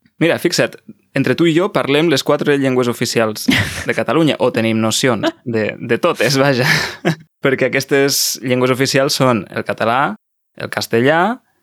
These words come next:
però també la llengua de signes catalana i l'aranès,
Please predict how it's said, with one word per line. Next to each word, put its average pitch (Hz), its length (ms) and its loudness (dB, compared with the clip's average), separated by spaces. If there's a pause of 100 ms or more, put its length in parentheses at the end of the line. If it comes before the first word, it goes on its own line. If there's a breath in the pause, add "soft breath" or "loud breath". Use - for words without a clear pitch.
(140)
però 120 160 2
també 113 580 0
la 98 200 -10
llengua 101 260 -2
de 113 60 0
signes 120 300 0
catalana 147 680 0 (240)
i 196 380 2 (500)
l'aranès, 117 800 -2